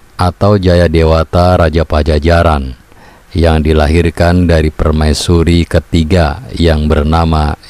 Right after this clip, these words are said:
Nyi Subang Larang. Subang Larang sendiri merupakan murid dari Mubalek Kondang, yaitu Syekh Maulana Hasanuddin – atau dikenal dengan Syekh Kuro Karawang.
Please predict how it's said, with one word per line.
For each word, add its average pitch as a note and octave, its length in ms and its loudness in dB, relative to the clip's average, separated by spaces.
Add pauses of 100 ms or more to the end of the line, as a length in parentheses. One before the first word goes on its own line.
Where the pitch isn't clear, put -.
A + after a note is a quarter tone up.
(100)
Nyi E2 240 0
Subang D2+ 480 -2
Larang. D2+ 560 -2 (1400)
Subang A2+ 400 0
Larang G#2+ 320 2
sendiri G2 480 2
merupakan F2 560 2
murid E2 400 0
dari D#2+ 240 2
Mubalek D#2 560 0
Kondang, F2 640 0
yaitu E2+ 720 2
Syekh E2 240 0
Maulana D#2 560 0
Hasanuddin – E2+ 640 0 (440)
atau F2 600 0
dikenal F2 560 0
dengan D#2+ 440 0
Syekh F2+ 520 -2
Kuro G#2 440 2
Karawang. D#2 720 0